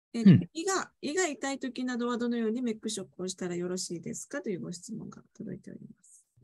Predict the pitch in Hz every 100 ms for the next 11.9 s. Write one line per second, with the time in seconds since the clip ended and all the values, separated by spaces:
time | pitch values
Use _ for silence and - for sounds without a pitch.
0 | - - - 240 233 151 - 120 117 110
1 | - _ _ _ - - 214 202 196 190
2 | 190 175 240 240 233 233 226 - - -
3 | 220 208 196 196 175 139 139 135 139 131
4 | 127 - - - 139 - 120 107 - 90
5 | 87 - - _ _ _ _ _ _ _
6 | - 113 - - - - 113 104 101 104
7 | 135 - - 139 151 120 127 127 123 127
8 | 107 92 90 - - 107 90 - 107 139
9 | 165 - _ _ _ - 113 - - -
10 | - _ _ _ _ _ _ 120 98 131
11 | 135 143 - 113 110 107 113 87